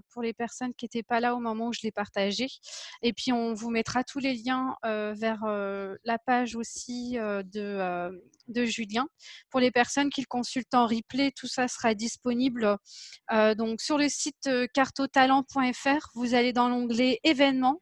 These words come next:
et vous avez un sous-onglet Revivre nos événements. Donc voilà. Euh, ensuite de ça, euh, bah, écoute, euh, et il nous reste quatorze minutes si vous avez des questions. Sinon, on va s'arrêter là. Je vous mets dans le chat, euh, les prochains, euh,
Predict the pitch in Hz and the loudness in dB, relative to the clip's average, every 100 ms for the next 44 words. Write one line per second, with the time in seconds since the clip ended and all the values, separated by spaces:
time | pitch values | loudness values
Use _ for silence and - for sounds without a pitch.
0 | - 226 226 233 233 233 - 262 277 262 | -4 -4 2 2 2 0 -4 0 0 2
1 | 285 254 285 269 269 247 240 226 208 185 | 2 4 2 2 0 -2 -4 -2 -4 -4
2 | - _ _ _ _ _ _ _ - - | -10 _ _ _ _ _ _ _ -16 -8
3 | 208 196 180 196 277 - - - - - | -6 -2 2 2 2 -6 -10 -10 -14 -16
4 | - - 226 220 220 214 - 247 254 - | -12 -2 0 2 2 0 -2 -2 -2 -4
5 | - 262 220 226 240 - - 262 269 277 | -6 -6 -6 -4 -2 -4 -2 0 2 2
6 | 285 - - 226 226 220 220 220 220 214 | 0 -4 -4 -4 -2 -2 -2 -2 -2 0
7 | 220 - 285 - 277 233 214 208 202 208 | 0 -2 -10 -6 -2 0 0 0 -2 -4
8 | - - - - - - 269 277 285 269 | -8 -12 -16 -20 -12 0 2 4 4 4
9 | 269 - 359 349 339 285 294 226 254 - | 4 6 6 8 4 6 4 4 0 -2
10 | 277 254 254 247 247 233 240 226 - 285 | -2 2 2 4 2 0 0 -2 -2 -2
11 | 302 320 - 269 254 247 226 226 233 220 | 0 -2 -2 0 0 2 2 2 0 0
12 | 214 240 269 311 330 330 240 240 277 302 | -2 2 4 4 4 2 0 0 2 4
13 | 285 277 277 - 302 311 302 285 262 254 | 4 2 2 4 2 2 2 4 4 2
14 | 247 254 - 254 - 269 262 262 247 233 | 0 -2 -2 -2 0 0 2 2 0 0
15 | 233 | -2